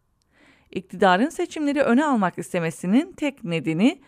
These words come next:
Cumhurbaşkanı Tayyip Erdoğan'ın üçüncü kez aday olması için anayasal koşulların sağlanmasıdır. İktidar da biliyor ki Erdoğan'ın anayasaya göre üçüncü kez aday olabilmesinin tek yolu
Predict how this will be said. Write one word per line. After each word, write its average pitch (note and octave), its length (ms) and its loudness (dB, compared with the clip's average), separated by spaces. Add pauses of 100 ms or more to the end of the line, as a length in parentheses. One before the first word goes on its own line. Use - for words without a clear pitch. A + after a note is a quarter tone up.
(220)
Cumhurbaşkanı C4+ 760 0
Tayyip C4 260 -2
Erdoğan'ın G3 760 0
üçüncü C4 400 0
kez F#3+ 280 -2
aday A3+ 300 2
olması D3+ 400 -2
için B3 340 0 (220)
anayasal A3+ 520 2
koşulların F#3+ 540 -4
sağlanmasıdır. E3+ 1000 -2 (800)
İktidar A3+ 500 2
da F#3 120 2
biliyor G3 340 4
ki E4 240 0
Erdoğan'ın A3+ 580 4
anayasaya G#3+ 560 2
göre D#3+ 260 2
üçüncü A3 340 0
kez F#3+ 280 0
aday G#3 300 2
olabilmesinin E3 800 0
tek C#4 320 -6
yolu F#3+ 380 2